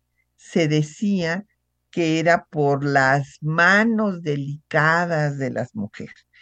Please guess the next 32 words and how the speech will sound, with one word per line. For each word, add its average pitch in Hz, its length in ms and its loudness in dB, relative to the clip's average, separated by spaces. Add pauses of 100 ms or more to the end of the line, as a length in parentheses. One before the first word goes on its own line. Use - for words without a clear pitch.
(340)
Eh, 120 360 -6
en 131 180 0
lugar, 127 360 0
o 147 80 0
sea, 139 160 -4
siempre 151 480 -6
se 123 360 -4
le 113 220 -10
quitaba 143 440 0
mérito 143 580 -2
en 147 100 -4
lugar 127 240 -2
de 143 100 -4
sus 135 240 -14
conocimientos 127 1120 -4 (280)
con 135 200 -2
la 120 80 2
utilización 117 920 -4
del 143 200 0
éter, - 380 0
que 113 140 -8
era 117 140 -2
la 110 180 -4
razón, 120 640 -4 (260)
no 123 180 0
las 120 300 0 (180)
manos 131 640 -2
delicadas 117 760 0
de 123 120 -4
las 117 140 -4
mujeres, 131 500 -4
sino, 135 480 -2